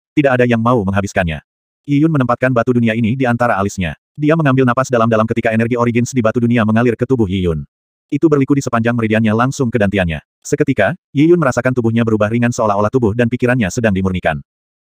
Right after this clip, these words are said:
Penyerapan ini berlangsung selama empat jam. Dengan harmonisasi kristal ungu,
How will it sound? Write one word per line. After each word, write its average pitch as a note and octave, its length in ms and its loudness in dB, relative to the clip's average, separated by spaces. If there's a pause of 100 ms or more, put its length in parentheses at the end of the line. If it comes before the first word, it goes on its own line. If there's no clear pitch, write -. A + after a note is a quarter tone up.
Penyerapan C#3+ 320 0
ini C3 160 0
berlangsung B2+ 400 0
selama A#2+ 320 -2
empat A#2+ 160 -2
jam. F2+ 240 -4 (240)
Dengan C#3+ 240 0
harmonisasi B2+ 560 -2
kristal B2+ 240 -2
ungu, A#2+ 240 0